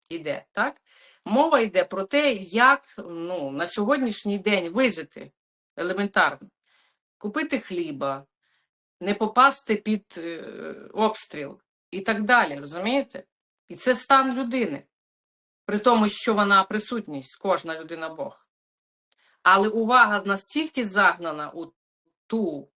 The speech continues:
проблемну історію про себе, так? У ту, у те, м, скажем, сприйняття себе обмеженим, що от звідти треба забрати увагу. Ви нікуди не діваєтесь від себе.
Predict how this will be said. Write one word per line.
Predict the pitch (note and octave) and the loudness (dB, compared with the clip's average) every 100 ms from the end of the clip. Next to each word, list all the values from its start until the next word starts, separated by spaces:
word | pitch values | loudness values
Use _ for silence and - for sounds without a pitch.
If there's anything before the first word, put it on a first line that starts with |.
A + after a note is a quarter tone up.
| _ _ _ | _ _ _
проблемну | F#3 F#3+ G#3 G3 E3+ E3 D3+ C#3 C#3+ - | -4 -2 0 2 0 -4 -6 -8 -10 -12
історію | F#3 - A#3+ G#3+ E3+ D#3+ | -14 0 2 2 0 -4
про | E3 | -8
себе, | - D#3 C3 - | -8 -8 -8 -8
так? | F#3+ B3+ - - | -6 -6 -6 -12
У | F#3+ | -12
ту, | - B3+ A3+ - _ _ _ _ _ _ - | -6 -4 -2 -4 _ _ _ _ _ _ -12
у | F#3 | -12
те, | - A#3 A3+ G3+ D#3+ - _ | -6 0 2 2 0 -6 _
м, | D3+ D#3 D3+ | -18 -14 -12
скажем, | D3 - F3 E3 E3 | -10 0 2 2 -6
сприйняття | D3 - G3 G3 G3 F#3+ G#3+ F3+ | -12 -2 2 2 0 2 4 4
себе | - G3+ G3 G#3+ D#3+ - _ | 0 -2 2 2 2 -2 _
обмеженим, | - F#3 G3+ B3 D#4 B3 G3 D3+ C#3 - _ _ _ _ _ _ _ _ | -2 -2 2 2 2 -2 -6 -8 -12 -16 _ _ _ _ _ _ _ _
що | - - G#3+ | -12 -2 0
от | G3+ | 0
звідти | E3 F#3 G3+ D4+ - | -6 -4 0 0 0
треба | G#3+ G#3 G3+ F3+ | -2 0 0 -2
забрати | F#3+ G3 G#3+ B3 A#3 | -2 2 4 4 0
увагу. | G3+ G3 G#3+ G#3+ - G#3 _ _ _ _ _ | -4 0 4 4 2 -12 _ _ _ _ _
Ви | D#3 G3 C#4 | -6 0 2
нікуди | C4+ A3 G#3+ A#3+ | 2 0 -2 0
не | C4+ | 0
діваєтесь | G#3+ G3+ G#3 F#3+ D3 - - | 0 0 2 0 -2 -12 -16
від | C#3 | -16
себе. | - - - | -14 -14 -14